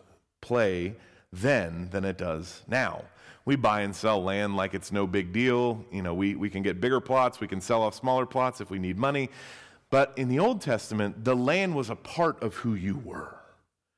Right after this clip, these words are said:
You were identified by that land. "I am from this city. That belongs to my family." That was a part of who they were.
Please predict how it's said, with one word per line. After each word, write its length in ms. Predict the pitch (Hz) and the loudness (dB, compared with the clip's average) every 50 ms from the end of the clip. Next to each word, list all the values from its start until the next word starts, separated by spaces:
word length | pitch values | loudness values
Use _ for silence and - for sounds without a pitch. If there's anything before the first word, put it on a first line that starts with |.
| _ _ _ _ _ | _ _ _ _ _
You 140 | - 117 131 | 2 4 4
were 140 | 139 139 127 | 6 6 4
identified 1120 | 110 101 98 90 85 82 - 131 135 127 - - 104 - - - - - - 76 85 87 - | 4 2 0 -6 -6 -2 0 2 2 0 -2 -6 -6 -6 -6 -8 -8 -8 -8 -10 -10 -6 -2
by 260 | 104 95 95 95 98 | 0 0 0 0 0
that 360 | 87 101 98 95 98 92 - 80 | 0 0 0 0 0 -4 -6 -4
land. 600 | 95 104 98 90 76 - - - - - - - _ _ _ _ _ - - _ _ - | -2 0 0 -2 -4 -6 -10 -14 -16 -18 -20 -20 _ _ _ _ _ -20 -20 _ _ 0
"I 220 | - 117 135 151 | 2 2 4 4
am 240 | 156 151 143 143 135 | 4 2 2 0 -2
from 600 | 123 - - 151 147 139 139 139 131 131 127 123 - - | -4 -2 2 4 6 6 6 4 4 0 -4 -6 -4 2
this 280 | 117 131 135 131 - - - | 4 4 4 2 0 -10 -10
city. 400 | - - - 151 127 110 101 101 | -8 -4 -2 0 0 2 0 0
That 300 | 95 98 117 123 120 - | 2 2 2 2 2 0
belongs 520 | 120 127 117 113 120 120 120 117 113 - - | 0 0 2 4 4 4 4 2 -2 -6 -6
to 140 | - 123 113 | -4 -2 0
my 220 | 107 98 101 101 | 2 2 0 0
family." 500 | - - - 127 127 113 95 87 82 80 | -2 -4 -2 0 0 0 0 -2 -2 0
That 180 | 87 101 98 92 | 0 0 0 0
was 160 | 113 104 - | -2 -4 -4
a 60 | 127 | -6
part 460 | - - - - 127 123 110 - - | -8 -6 -2 0 2 2 2 0 -2
of 280 | - 104 101 98 92 - - - - - - _ - | 0 2 2 0 -2 -6 -20 -20 -20 -20 -20 _ -2
who 160 | - 110 107 | 0 0 2
they 160 | 90 95 90 | 2 0 0
were. 340 | 92 107 143 156 120 90 | 2 2 2 2 2 2